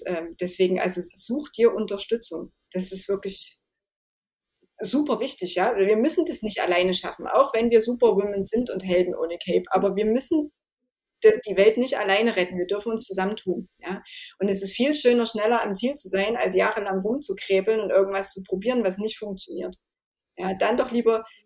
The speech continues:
dann doch lieber den, den, den, also ich sag mal, so ein Coach ist wie so ein Navi, ja. Der sagt dir, "Dort willst du hin, alles klar, ich zeig dir den Weg."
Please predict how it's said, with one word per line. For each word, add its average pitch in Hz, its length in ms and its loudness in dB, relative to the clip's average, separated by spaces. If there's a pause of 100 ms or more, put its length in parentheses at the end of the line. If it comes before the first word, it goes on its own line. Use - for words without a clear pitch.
(120)
dann 214 160 0
doch 466 120 0 (100)
lieber - 460 -6 (460)
den, 202 160 8 (160)
den, 226 340 4 (140)
den, 226 260 4
also 196 180 6
ich - 60 2
sag 254 160 4
mal, 247 120 2 (160)
so 226 120 2
ein 208 60 2
Coach 294 220 6
ist 240 100 -2
wie 247 120 2
so 240 100 4
ein 208 80 4
Navi, 180 480 0
ja. 220 220 -2 (320)
Der 214 120 6
sagt 226 300 2
dir, 294 200 6 (100)
"Dort 233 180 6
willst 240 240 2
du 247 40 6
hin, 277 100 4
alles 220 180 0
klar, 220 140 4
ich 220 80 2
zeig 190 220 -2
dir 190 80 0
den - 140 -6
Weg." - 220 -6